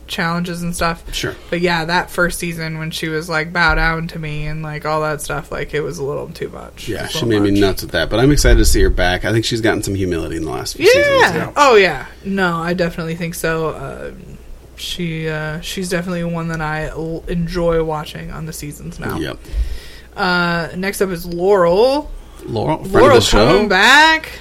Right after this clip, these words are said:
Speaker 2: We have an interview with Laurel, too, on the
Speaker 1: <laughs>
Speaker 2: feed.
Speaker 3: Laurel that caused some controversy.
Speaker 1: Right.
Speaker 2: She did?
Speaker 3: Yeah, which
Speaker 2: Oh,
Speaker 3: is,
Speaker 2: yes.
Speaker 3: yeah.
Speaker 2: <laughs> Yes.
Speaker 3: Something about hide the body or something?
Speaker 2: Yeah, the other Amanda. Yeah, me and Laurel talking true crime. We love true crime.
Speaker 3: Yeah.
Speaker 2: She's convinced she can murder somebody and get away with it.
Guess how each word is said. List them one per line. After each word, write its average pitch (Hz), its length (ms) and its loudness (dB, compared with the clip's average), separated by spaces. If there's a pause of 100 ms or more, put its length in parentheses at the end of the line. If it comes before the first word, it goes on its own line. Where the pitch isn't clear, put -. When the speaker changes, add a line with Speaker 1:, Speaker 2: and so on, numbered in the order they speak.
(180)
Speaker 2:
We 120 80 -2
have 113 100 0
an 107 60 6
interview 110 280 6
with 104 120 0
Laurel, 120 320 4
too, 123 200 4
on 147 120 8
the 131 80 4
Speaker 1:
<laughs> - 20 2
Speaker 2:
feed. 160 360 2 (100)
Speaker 3:
Laurel 107 280 4
that 117 120 0
caused 120 360 2
some 120 180 0
controversy. 151 680 0 (160)
Speaker 1:
Right. 185 320 -6 (460)
Speaker 2:
She - 120 -6
did? 165 180 2 (460)
Speaker 3:
Yeah, 151 160 -4
which 104 200 -6
Speaker 2:
Oh, 135 160 6
Speaker 3:
is, 113 80 4
Speaker 2:
yes. 123 480 2 (160)
Speaker 3:
yeah. 143 60 4 (120)
Speaker 2:
<laughs> - 0 - (180)
Yes. 123 260 2
Speaker 3:
Something 127 260 4
about 120 240 4
hide 113 240 2
the 120 80 0
body 113 280 2
or 135 120 2
something? 135 320 -2
Speaker 2:
Yeah, 120 220 4
the 117 100 4
other 117 180 4
Amanda. 101 360 4
Yeah, 104 140 4
me 107 140 6
and 117 100 6
Laurel 113 300 4
talking 104 420 0
true 123 280 0
crime. 113 360 0
We 90 60 -2
love 101 160 -4
true 107 180 -2
crime. 104 480 -2
Speaker 3:
Yeah. 113 300 -4
Speaker 2:
She's 117 360 0
convinced 107 400 0
she 113 100 -2
can 113 160 0
murder 147 260 6
somebody 95 300 0
and 101 80 2
get 107 100 2
away 110 160 2
with 143 160 2
it. 67 180 -8